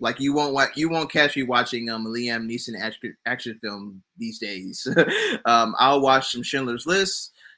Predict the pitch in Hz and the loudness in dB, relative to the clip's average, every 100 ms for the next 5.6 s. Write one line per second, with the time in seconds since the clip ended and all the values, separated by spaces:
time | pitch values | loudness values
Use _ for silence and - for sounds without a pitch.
0 | _ - 139 143 135 131 127 120 - - | _ 4 6 6 8 8 8 6 -6 -4
1 | 113 113 107 107 107 104 101 95 _ 120 | -2 0 2 2 2 -2 -6 -10 _ -4
2 | 123 113 107 107 - 147 135 131 143 139 | -2 -2 -4 -4 -4 -2 -2 -2 0 0
3 | 131 131 113 - - 156 135 95 101 - | 0 -4 -8 -12 -2 0 0 -2 -8 -14
4 | _ _ 143 117 98 101 98 107 110 143 | _ _ -4 -4 -4 -10 -6 -2 2 0
5 | - 135 151 143 147 143 | 0 -4 -2 0 -2 -4